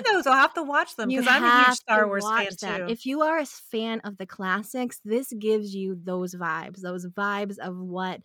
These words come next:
Speaker 2: that kind of almost, like, gunslinger Western style feeling, like a s-, they call them space operas, you know, space Westerns. It has the feel. It's hard to describe, but if you watch it, you, you'll get it, like, the feel of the original trilogy, and just,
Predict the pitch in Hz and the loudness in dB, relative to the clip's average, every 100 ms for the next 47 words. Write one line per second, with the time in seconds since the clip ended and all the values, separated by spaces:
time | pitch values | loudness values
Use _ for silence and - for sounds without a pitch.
0 | - - 185 - 202 190 185 190 196 190 | -20 -14 -14 -10 -6 -6 -6 -6 -4 -6
1 | - 175 175 185 202 202 208 196 190 180 | -6 -10 -6 -4 -4 -4 -6 -4 -4 -4
2 | 175 175 - 196 180 175 - 185 175 175 | -6 -6 -10 -10 -8 -8 -10 -8 -6 -6
3 | 170 175 - 202 208 208 208 196 175 180 | -8 -10 -8 -6 -4 -2 -2 -4 -6 -10
4 | - - 185 302 208 190 - 320 - 240 | -12 -10 -4 -2 -2 -4 -6 -6 -2 -2
5 | - 214 208 180 - - 277 - 214 - | -2 -6 -4 -8 -12 -12 -10 -6 -6 -6
6 | 208 202 196 - - - - 208 196 - | -6 -4 -6 -8 -18 -20 -12 -10 -10 -4
7 | 240 240 202 190 _ - 233 214 170 110 | -2 -2 -6 -10 _ -8 -2 -2 -4 -8
8 | - - 190 254 233 208 - 202 143 170 | -16 -16 -10 -8 -8 -10 -8 -8 -6 -10
9 | 175 185 208 202 208 202 - 180 180 - | -10 -10 -6 0 -2 -2 -10 -8 -8 -8
10 | 180 175 185 165 - 180 175 _ 214 208 | -10 -8 -8 -8 -16 -20 -20 _ -8 -6
11 | 190 185 185 180 180 _ _ _ 208 202 | -6 -8 -10 -12 -12 _ _ _ -4 -4
12 | 196 190 175 - 196 170 170 151 170 185 | -4 -8 -10 -8 -8 -8 -10 -12 -10 -10
13 | 185 | -10